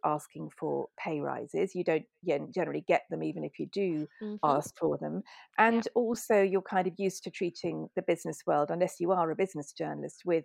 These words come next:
Speaker 1: you know, rather a lot of
Speaker 2: Deep
Speaker 1: disdain.
Speaker 2: suspicion, yeah.
Speaker 1: So, so I thought, "Here, here is a woman who can teach me how to make some money." Now, unfortunately, I didn't follow <laughs> very much of your advice, so
Speaker 2: You didn't,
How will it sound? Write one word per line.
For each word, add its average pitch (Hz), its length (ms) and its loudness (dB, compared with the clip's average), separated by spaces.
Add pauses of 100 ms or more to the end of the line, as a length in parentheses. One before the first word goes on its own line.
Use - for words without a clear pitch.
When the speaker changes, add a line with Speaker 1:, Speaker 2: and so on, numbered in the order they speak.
Speaker 1:
you 190 100 -6
know, 156 120 -4
rather 170 300 0
a 165 40 -2
lot - 200 -2
of 160 80 -6 (360)
Speaker 2:
Deep 185 280 0
Speaker 1:
disdain. - 20 4
Speaker 2:
suspicion, 170 720 -4
yeah. - 280 2 (100)
Speaker 1:
So, 277 40 12 (200)
so 262 160 4 (100)
I 311 180 10
thought, 269 240 6
"Here, 262 280 0
here 285 260 6
is 302 140 2
a 240 60 4
woman 190 280 4
who 180 140 0
can 190 200 -8
teach - 320 -10
me 165 320 -2 (400)
how 175 300 2 (140)
to 160 340 -2 (300)
make 175 260 0
some 170 200 -6
money." 165 280 0
Now, 185 200 4
unfortunately, 262 520 2
I 196 40 4
didn't 233 260 -4
follow - 220 4
<laughs> - 20 -4
very - 300 6
much - 400 4
of 427 120 8 (100)
your 480 120 12 (160)
advice, - 1200 8
so 330 80 12 (520)
Speaker 2:
You 330 100 6 (120)
didn't, 466 340 12